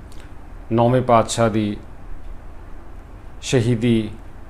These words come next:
ਸ਼ਤਾਬਦੀ ਸੰਬੰਧੀ ਜੋ ਸਮਾਗਮ ਕਰਵਾਇਆ ਗਿਆ, ਉਸ ਵਿੱਚ ਕਿਵੇਂ ਦੀਆਂ ਪੇਸ਼ਕਾਰੀਆਂ ਹੋਈਆਂ ਤੇ ਕਿਵੇਂ ਦਾ ਵਿਵਾਦ ਹੋਇਆ। ਬੇਸ਼ੱਕ ਉਹਦੇ ਨਾਲ ਸੰਬੰਧਿਤ ਕਈ ਸ਼ਖਸੀਅਤਾਂ ਨੇ ਮਾਫੀ ਮੰਗ ਲਈ,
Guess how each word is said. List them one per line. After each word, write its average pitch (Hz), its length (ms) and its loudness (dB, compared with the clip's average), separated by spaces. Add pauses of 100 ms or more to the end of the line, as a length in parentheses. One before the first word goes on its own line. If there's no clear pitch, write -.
(180)
ਸ਼ਤਾਬਦੀ 117 580 4
ਸੰਬੰਧੀ 107 380 0
ਜੋ 107 120 0
ਸਮਾਗਮ 98 420 0
ਕਰਵਾਇਆ 95 340 2
ਗਿਆ, 90 220 -4 (380)
ਉਸ 151 220 2
ਵਿੱਚ 165 180 4
ਕਿਵੇਂ 147 340 8
ਦੀਆਂ 139 200 8
ਪੇਸ਼ਕਾਰੀਆਂ 123 640 6
ਹੋਈਆਂ 113 360 6
ਤੇ 117 120 0
ਕਿਵੇਂ 117 280 4
ਦਾ 113 140 6
ਵਿਵਾਦ 90 480 0
ਹੋਇਆ। 85 200 -8 (920)
ਬੇਸ਼ੱਕ 135 300 6 (300)
ਉਹਦੇ 127 220 4
ਨਾਲ 131 160 8
ਸੰਬੰਧਿਤ 120 440 2
ਕਈ 123 180 4
ਸ਼ਖਸੀਅਤਾਂ 120 580 2
ਨੇ 117 300 2
ਮਾਫੀ 113 380 2
ਮੰਗ 107 240 0
ਲਈ, 107 240 0